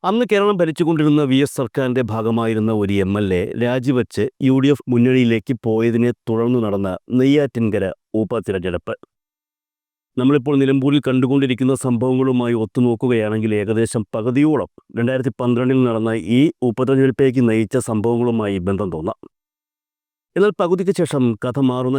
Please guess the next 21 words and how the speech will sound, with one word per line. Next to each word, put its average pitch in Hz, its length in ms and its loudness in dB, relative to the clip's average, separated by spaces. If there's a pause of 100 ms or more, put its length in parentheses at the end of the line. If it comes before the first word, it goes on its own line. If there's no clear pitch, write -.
കാഴ്ചയും 123 500 0
നമുക്ക് 110 240 0
കാണാൻ 98 260 -8
കഴിയും. 85 280 -12 (1500)
രണ്ടായിരത്തി 208 380 -6
ഇരുപത്തിനാലിൽ 170 580 -4
നിലമ്പൂർ 143 420 -4
എം 127 200 -4
എൽ 135 120 -4
എ 143 100 -6
ആയ 113 160 -6 (100)
പി 120 180 -4
വി 127 160 -4
അൻവർ 98 320 -8 (260)
ഇടതു 139 260 -4
മുന്നണി 135 340 -2
വിട്ടതുപോലെ 113 600 -4
തന്നെ 113 220 -4
ഒരു 110 160 -4
ദിവസം 113 280 -6
സുപ്രഭാതത്തിൽ 107 680 -10